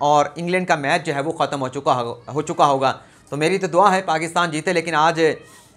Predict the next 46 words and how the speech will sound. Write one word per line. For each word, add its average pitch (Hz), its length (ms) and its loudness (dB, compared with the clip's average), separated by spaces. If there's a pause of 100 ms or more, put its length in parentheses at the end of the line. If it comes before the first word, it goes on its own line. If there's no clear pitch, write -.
(100)
आगाज़ 170 400 4
बड़ा 185 200 4
जो 156 100 -2
है 147 80 -2
वो 165 120 -2
शानदार 151 720 -2
और 143 140 -4
बड़ा, 151 500 -2 (220)
अ, 139 140 -2 (240)
जारहाना 165 600 4
अंदाज 151 260 4
से 156 120 -6
इंग्लैंड 131 240 -2
ने 127 80 -4
किया 127 220 -2
है। 117 160 -4 (260)
लेकिन 190 180 0
बहरहाल 202 320 6 (580)
ये 185 140 4
बात 175 360 2
तो 190 380 2
जस्टिस 175 240 -4
काजी 175 220 2
फायद 180 200 0
साहब 185 140 -2
की 180 80 -6
दुरुस्त 196 260 0
है। 180 100 2
इस 175 100 -6
ख़त 175 200 -2
में 180 80 -4
उन्होंने 175 140 -4
कहा 160 240 2
कि 170 280 0
फौरी 165 300 2
तौर 175 200 4
पर 170 120 -4
जुडिशल 165 320 -4
कमीशन 156 340 -8
का 165 100 -2
इजलास 143 440 0
बुला 135 220 2
के 165 220 2 (480)
पाँच 190 340 4
जजेस 170 320 -4
की 165 440 -6